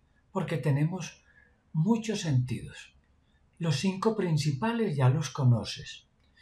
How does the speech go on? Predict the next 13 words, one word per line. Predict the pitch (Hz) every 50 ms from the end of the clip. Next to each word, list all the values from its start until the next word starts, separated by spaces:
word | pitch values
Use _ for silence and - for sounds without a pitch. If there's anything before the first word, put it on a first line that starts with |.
| - - _ _ _
pero | - 208 208 202
hay | 185 175 180
otros | 185 180 180 - 196 196 185 - - - _ _ _ _ _
fuera | - - 180 170 170 170 180
de | 185
los | 180 160 127
principales | - - 147 131 127 123 135 123 - 131 127 135 170 180 - -
que | - 143
son | 123 - 127 120 131
la | 156 160 151
clarividencia, | - 151 147 131 127 127 123 120 120 120 127 135 139 131 123 123 - - - - - - - - - - - - - _ _ _ _ - - -
la | 160 151 135 131
premonición, | - 143 135 131 127 127 123 120 117 117 - - - 160 143 131 120 104 - -